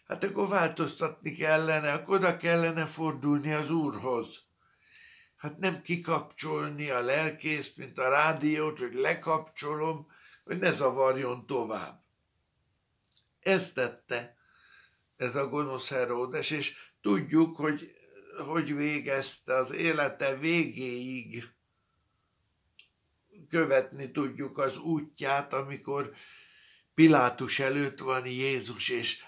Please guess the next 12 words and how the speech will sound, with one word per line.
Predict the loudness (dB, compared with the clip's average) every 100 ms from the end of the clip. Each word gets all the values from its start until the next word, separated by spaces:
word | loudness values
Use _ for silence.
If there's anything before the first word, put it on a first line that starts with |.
| _
átküldi | -2 0 -4 -10 -8 -6 -4 -2
Heródeshez. | 0 0 0 -2 -4 -4 0 0 -2 -8 -10 -10 -14 _ _ _ _
És | -14 -8
ott | -8 -6
akarja, | -2 -2 0 0 0 0 0 -2
hogy | -2 -6 -12 -20 -4
na | 0 0
most | 0 -2 -2
mutass | -2 -2 -2 -2 -4
valamit | -2 0 0 -2 -4 -8 -10
nekem, | -8 -6 -2 0 0 -2 -10 -20 -20 _
ott | -8 -8 -8